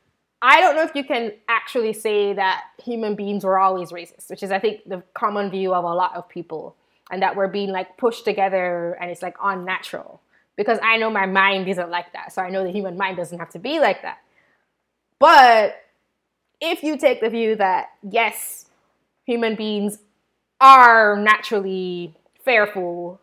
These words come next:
for protection, like, you're using kind of the animal mind, which I think also could make some sense. What I'm trying to say is that we don't really know. <laughs> We're speculating. Then I would say that that was everywhere in the world and not just limited to the,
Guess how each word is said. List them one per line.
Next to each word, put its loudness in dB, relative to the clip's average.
for -2
protection, -8
like, -14
you're -10
using -10
kind -6
of -10
the -10
animal -6
mind, -6
which -4
I -4
think -4
also 0
could -6
make -6
some -10
sense. -12
What -2
I'm -6
trying 0
to 0
say -2
is -4
that -4
we -10
don't -6
really -12
know. -8
<laughs> -14
We're 4
speculating. -8
Then 0
I 4
would 2
say 2
that -4
that -4
was -4
everywhere -4
in -6
the -8
world -8
and -16
not -12
just -18
limited -14
to -14
the, -18